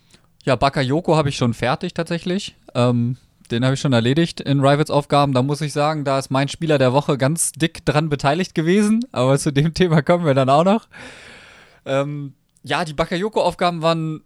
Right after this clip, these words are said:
äh, relativ machbar, sag ich mal. Die Karte ist halt als Z D M, ganz ehrlich, das ist, glaub ich, eine der krassesten Karten, die du bekommen kannst. Dadurch, dass er dann eben auch fünfundachtzig Passen hat,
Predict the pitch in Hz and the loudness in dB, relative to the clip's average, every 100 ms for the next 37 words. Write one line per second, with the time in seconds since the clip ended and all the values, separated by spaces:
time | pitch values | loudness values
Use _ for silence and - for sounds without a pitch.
0 | _ _ _ 139 127 123 139 165 139 123 | _ _ _ -4 -2 0 -2 -4 -6 -2
1 | 131 - 214 185 190 185 185 185 185 156 | -2 -2 -4 -2 -4 -4 -2 0 0 -2
2 | 147 160 185 190 147 170 160 151 147 131 | -4 -4 -4 -6 -4 0 2 2 0 -4
3 | 127 - - - 165 160 107 143 147 143 | -4 -6 -8 -6 -4 -4 -2 -2 0 -2
4 | 123 127 131 - 123 131 135 131 123 120 | -2 -2 -2 -2 0 0 0 -2 -2 -6
5 | - 113 123 117 120 110 113 107 - 123 | -6 -6 0 0 0 -4 -2 -4 -4 -6
6 | 123 - 110 120 131 120 110 104 - 127 | -6 -8 -4 -4 -4 -6 -8 -8 -4 -4
7 | 139 135 127 - 131 139 135 135 123 123 | -2 -2 -4 -2 -2 -2 -2 -2 -2 -2
8 | 123 127 110 - 170 135 131 - 120 - | -4 -4 -4 -2 -4 -4 -6 -6 -8 -6
9 | 165 - 151 160 180 | -6 -4 -4 -4 -6